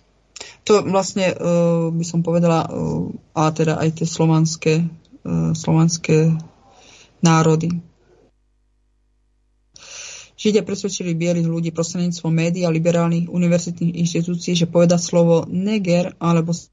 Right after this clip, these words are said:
dokonca všimnúť čiernu dysfunkciu je doslova to najhoršie, čo môže biely človek urobiť. <clears throat> Takže všetko vlastne, všetky tieto, o,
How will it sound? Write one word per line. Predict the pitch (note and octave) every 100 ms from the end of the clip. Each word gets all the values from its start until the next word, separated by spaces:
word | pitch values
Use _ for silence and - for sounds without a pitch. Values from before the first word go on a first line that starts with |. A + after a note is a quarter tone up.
| -
dokonca | E3+ F3 F3+ E3+
všimnúť | E3 D#3+ F#3+ F3+
čiernu | E3+ - F#3 F#3 E3+ D#3 E3+ D#3 -
dysfunkciu | - F3+ - F#3 F3 F3+ F3+
je | E3
doslova | E3+ F3+ F3
to | E3+ F3
najhoršie, | D#3+ E3 F3 F3 - E3+
čo |
môže | E3 E3+ E3
biely | D#3+ D#3+
človek | E3 D#3 D#3
urobiť. | D3 D3+ D3+ C#3 - _ _ _ _ _ _ _ _ _ _ - - - - - - -
<clears throat> | E3 A2+ - _ G3 E3+ E3 D#3+ - - _ _ _ _ _ _ -
Takže | E3 D#3+ E3 D#3 E3 E3+ _ _ _ _ _ _ _ _ _ _ - - - _
všetko | - C4+ -
vlastne, | F#3+ F#3+ - F3+
všetky | E3+ F#3 - F3
tieto, | F#3 F3+ F#3+ F3 F3 E3+ - - - - _
o, | -